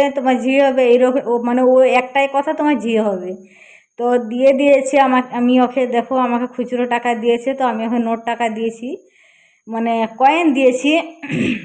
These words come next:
তো মানে হাওড়িটা হচ্ছে আমাদের মানে পাশের গ্রামে, তো ও প্রায় আসে, তো মানে প্রায় আসে ও এখানে ঘোরাঘুরি করে।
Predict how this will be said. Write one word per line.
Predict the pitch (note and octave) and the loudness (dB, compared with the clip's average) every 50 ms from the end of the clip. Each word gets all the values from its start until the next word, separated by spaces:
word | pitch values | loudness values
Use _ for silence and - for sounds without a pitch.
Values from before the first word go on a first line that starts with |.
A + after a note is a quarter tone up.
| - - - _ _ _ _ _ _ _ _ _ _ _ _ _ _ _ _ _ _ _ _ _ _ _ - - _ _ - | -14 -20 -20 _ _ _ _ _ _ _ _ _ _ _ _ _ _ _ _ _ _ _ _ _ _ _ -20 -20 _ _ -2
তো | B3 C4+ C#4 C#4+ C#4 B3 B3+ | 0 2 2 2 0 0 2
মানে | B3+ B3+ B3+ B3+ C#4+ D#4 D#4 D#4+ E4 E4+ E4+ D4+ D4 C4+ A3 | 2 2 2 2 2 4 4 4 2 2 0 0 -2 -4 -6
হাওড়িটা | G#3 - A#3 A#3 B3 C4 C#4+ D4+ D4+ D#4 E4 D#4+ | -4 -2 0 2 4 4 4 2 2 2 2 2
হচ্ছে | D4+ D4 C#4+ C#4+ - E4+ | 4 2 0 0 0 -2
আমাদের | D4+ C4+ C4 C4+ C4 C#4+ C#4+ C#4+ - A#3 | 0 0 0 2 2 2 2 0 -2 -6
মানে | A#3+ A#3+ A#3+ B3+ B3+ | -4 -2 -2 -2 -2
পাশের | B3+ A3 A3+ A#3+ B3 C#4+ C#4 C4 | 0 -2 -4 -2 -2 -2 -4 -2
গ্রামে, | B3 B3+ C4 B3+ B3+ B3 B3 B3+ C4+ C4+ | 0 2 2 2 4 2 2 2 0 0
তো | C4 C#4 C4+ | 0 -2 -2
ও | C4+ C#4 C#4 B3+ C4+ C#4 _ | 0 -2 -4 -6 -8 -12 _
প্রায় | - C4 C4 C4 C4+ C#4+ D4 A#3 | -6 -2 2 2 4 4 4 2
আসে, | G3+ G#3+ - - - A3+ G3 F#3+ F#3 D#3 F#3 - _ | 2 0 -2 -2 -4 -4 -4 -4 -8 -12 -16 -18 _
তো | - G#3+ G#3+ G#3+ - A3 A3 | -12 -12 -12 -10 -10 -8 -6
মানে | A3 G#3+ A3+ A#3 | -4 -4 -4 -4
প্রায় | A#3 - A#3+ A#3+ B3 C4 C4+ C4 A#3+ | -4 -4 -2 0 0 0 2 2 2
আসে | A#3 A#3+ A#3 - C4 C4 C#4 C#4+ | 0 0 0 -2 0 0 2 2
ও | C#4 C4 C4 B3 B3 A#3+ A#3 A3+ | 2 2 4 4 4 4 4 2
এখানে | A3 G#3+ - C4 B3 B3 B3 | 0 0 -2 -4 -2 -2 -2
ঘোরাঘুরি | A3+ G#3 A#3+ A#3 A#3 A#3 A3+ B3 A#3+ B3 A#3+ | -4 -4 -2 0 0 2 2 0 0 -2 -2
করে। | B3 A#3 A3+ A#3+ | -2 -2 -2 -2